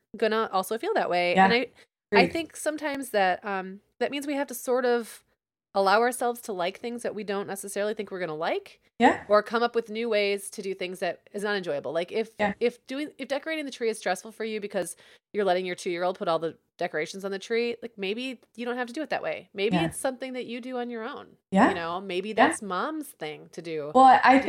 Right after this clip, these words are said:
Speaker 1: because you
Speaker 2: it,
Speaker 1: love it.
Speaker 2: I, I think there's an, an element here of being, quote unquote, giant air quotes, shel-, selfish.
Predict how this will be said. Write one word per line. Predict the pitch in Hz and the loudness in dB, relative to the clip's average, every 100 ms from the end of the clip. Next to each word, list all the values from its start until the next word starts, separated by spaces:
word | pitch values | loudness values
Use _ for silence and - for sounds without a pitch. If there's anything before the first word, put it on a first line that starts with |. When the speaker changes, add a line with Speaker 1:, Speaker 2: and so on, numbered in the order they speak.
| 294 | 4
Speaker 1:
because | 277 | 4
you | |
Speaker 2:
it, | 202 | 6
Speaker 1:
love | 226 - | 6 4
it. | - - _ _ _ 220 | 0 -8 _ _ _ 4
Speaker 2:
I, | 220 233 | 6 8
I | 254 | 6
think | 277 277 269 | 6 6 8
there's | 240 233 | 6 6
an, | 220 - - 202 | 4 0 2 4
an | 196 | 8
element | 196 214 233 196 - | 8 8 8 4 0
here | 185 175 170 | 2 4 4
of | 180 170 - | 4 2 2
being, | 180 170 170 | 4 4 2
quote | - 175 170 | 4 8 8
unquote, | 170 170 - 165 160 | 8 6 6 6 6
giant | 165 160 - | 4 4 6
air | 156 156 | 6 6
quotes, | 170 156 - - - | 4 4 0 -10 -2
shel-, | - 302 - - | 6 6 6 6
selfish. | 302 339 - 190 - | 8 8 6 4 2